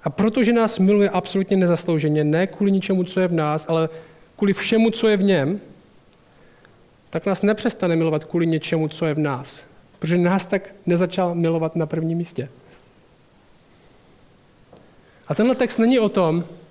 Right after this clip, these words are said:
že se máme nějak chovat, aby v nás Bůh působil. Chci, aby jsme tomu rozuměli. Tenhle text není odpovědnost za sebe, odpovědnost za další lidi. Tenhle text není o tom, že máme nějak jednat, aby nás Bůh měl rád, nebo aby v nás Bůh působil. Tenhle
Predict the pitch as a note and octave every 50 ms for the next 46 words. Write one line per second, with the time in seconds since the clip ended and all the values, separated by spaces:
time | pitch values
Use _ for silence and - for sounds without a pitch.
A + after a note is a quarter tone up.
0 | _ _ - - - - - - - - - - E3+ - - A3 G3+ G3 G3 G3
1 | G#3 A3+ A#3 A3+ A3 A3 G#3+ A3 - G3+ F#3 F3 F3 E3+ - - - - A3+ A#3
2 | A3 C4 G3+ A3 G3+ D#3+ D3 - - E3+ E3 - - - - D3+ - F3+ E3 D3
3 | C3 A#2+ B2+ - - - - - _ _ _ _ _ _ _ _ _ - - -
4 | - G3 F3+ F3+ F3+ F#3+ F3+ G3 F#3+ F#3 F#3 F3+ G3 F#3 E3 D3 C3+ - - F#3
5 | G#3 A3 G3+ G#3+ G3 G3 G#3 G#3 G3+ G3 F3 - - - - - F3 F3 A3 G#3+
6 | A3+ G#3+ G3+ G3 G3+ - F#3 F3 F#3 F#3 E3+ F3 F3 - F#3+ G#3 G3 F#3 F#3+ F3+
7 | F#3+ F3+ F#3 F#3+ F3+ F3+ F3+ F3+ - - G3 G#3+ G#3 - G3+ G3 - G3 F#3+ G#3+
8 | A3+ A3+ G#3+ - - - - - - - - G#3 G3+ G3 A3 G#3 F#3 D#3+ D#3+ E3
9 | G3+ G3 G3 F#3+ F#3+ G3 G#3 A#3+ C4 C4+ C4 B3 B3 A#3+ B3 - A3 G3+ F3+ F#3
10 | E3 D3+ F3+ G3 - - - F3 F3+ G3 A3 A3 A3 G3 F#3 F#3+ G#3+ G3+ A3 A3
11 | G#3+ G3+ G3 F#3+ F3+ F3+ F3+ F#3 F3 F#3 - F#3 F#3 G#3 G3+ G3+ G3+ G3 G3 F#3+
12 | - - - - - - - - E3 G3+ A3+ A3 - - A3 F#3 - A3 F#3 G3
13 | G3+ F#3+ - - A3 G3+ A3 A#3+ A#3+ C#4